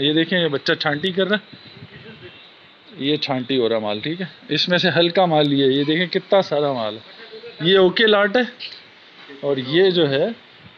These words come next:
हल्का, हल्का माल। ये क्यों अलग किया इसमें, दिखाओ फॉल्ट, दागी,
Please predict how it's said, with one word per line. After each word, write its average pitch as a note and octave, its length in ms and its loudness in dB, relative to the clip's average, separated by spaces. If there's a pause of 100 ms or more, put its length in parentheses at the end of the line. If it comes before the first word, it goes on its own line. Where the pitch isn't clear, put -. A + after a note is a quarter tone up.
(120)
हल्का, C#3 440 0
हल्का C#3+ 280 -2
माल। C3 220 -2
ये F3 120 4
क्यों A3+ 200 2
अलग G3 220 4
किया D#3 200 2
इसमें, D3+ 220 -4
दिखाओ D3+ 240 2
फॉल्ट, E3+ 260 -2 (2250)
दागी, F3 500 4